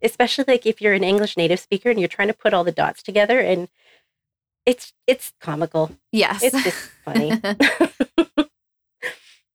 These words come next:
Speaker 1: So, and I mean, also, I, as I was writing down the notes, I just wanted to make a, an extra note and say how appropriate it was that, um,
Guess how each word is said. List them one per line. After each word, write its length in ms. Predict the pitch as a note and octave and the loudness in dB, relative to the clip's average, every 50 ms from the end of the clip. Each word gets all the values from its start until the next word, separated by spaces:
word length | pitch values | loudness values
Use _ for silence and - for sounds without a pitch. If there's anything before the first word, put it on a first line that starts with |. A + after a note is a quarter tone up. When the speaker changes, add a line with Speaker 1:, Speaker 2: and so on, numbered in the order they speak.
| _ _ - B3+ A#3+ - | _ _ -14 -14 -12 -6
Speaker 1:
So, 260 | G#3 F#3 F3+ F3 - - | -4 0 0 2 2 2
and 260 | A3+ A3+ A#3 A#3 - - - | 2 2 4 2 0 0 -2
I 140 | G3 G3+ G3+ | -2 0 2
mean, 340 | G#3 G#3+ G#3+ G#3+ G#3+ G#3+ _ _ _ _ _ _ _ _ - | 2 2 2 2 0 -2 _ _ _ _ _ _ _ _ -4
also, 480 | G3 G3+ - - B3 A#3 A#3+ B3 A#3 - | -4 -4 -2 0 2 4 4 4 4 4
I, 140 | - G#3+ F#3+ - - | 2 0 0 0 -6
as 160 | G3 G#3+ A3+ | -6 -2 0
I 60 | C4 | 2
was 160 | C4+ B3+ - | 2 2 2
writing 240 | - F#3 F#3+ G3+ F#3+ | 2 0 0 0 0
down 160 | F#3+ F#3 F#3+ | 0 2 2
the 80 | F#3 F3+ | 2 2
notes, 360 | D#3+ D#3 E3+ G3+ A#3 - - | 2 2 2 2 2 0 0
I 80 | F#3+ F#3 | -4 -4
just 160 | E3+ F#3+ - | -4 0 0
wanted 180 | A3 A3 A3+ A3 | 2 2 2 0
to 80 | - G#3 | 0 0
make 200 | G3 F#3+ F#3 _ _ _ _ - | -2 -2 -2 _ _ _ _ -10
a, 120 | - D#3 - _ _ _ - | -8 -8 -8 _ _ _ -6
an 180 | E3 E3+ E3+ | -2 0 0
extra 320 | E3+ D3+ - - - D#3+ D#3 | 0 0 -2 -6 -2 0 2
note 320 | E3+ F#3+ F3 F3 E3+ E3+ | 4 4 4 4 4 2
and 140 | F3 F3 - | 0 -6 -4
say 140 | - F3+ F#3 | -2 -4 -2
how 180 | F3+ F#3+ F3+ | 0 0 0
appropriate 400 | F3+ - - F#3 F3 E3+ A3 A#3 | 0 0 0 -2 0 2 2 2
it 80 | A3 G#3 | 2 4
was 280 | G#3 G#3+ B3 C4+ - _ - | 4 2 2 2 -2 _ -8
that, 220 | F#3+ F3+ F#3 - _ _ - | -8 -8 -8 -10 _ _ -6
um, 160 | F#3 F3+ F3+ | -4 -4 -4